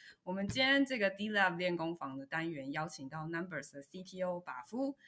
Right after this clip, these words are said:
来跟大家聊聊到底什么是 Filecoin。把夫你好。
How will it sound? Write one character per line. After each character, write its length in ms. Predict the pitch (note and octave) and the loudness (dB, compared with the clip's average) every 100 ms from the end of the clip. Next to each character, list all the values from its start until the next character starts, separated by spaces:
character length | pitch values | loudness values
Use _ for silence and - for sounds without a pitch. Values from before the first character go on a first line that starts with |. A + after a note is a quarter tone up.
| - - | -12 0
来 120 | F3 | 2
跟 140 | A3 | 6
大 60 | A#3 | 10
家 180 | A#3 A#3 | 10 8
聊 160 | F#3+ | 4
聊 160 | F3+ F#3 | 4 2
到 140 | G3+ | 2
底 80 | E3 | 0
什 140 | D#3 C#3+ | -4 -8
么 60 | |
是 140 | C#3 E3 | -10 -6
Filecoin。 680 | - A3+ B3+ - B3+ - - _ _ _ | 0 2 0 -2 -2 -2 -6 _ _ _
把 140 | - F3 | -8 -2
夫 100 | C#4+ | 4
你 120 | C#4+ | 4
好。 540 | B3 G#3+ G#3+ A3 E4 | 6 6 4 4 -2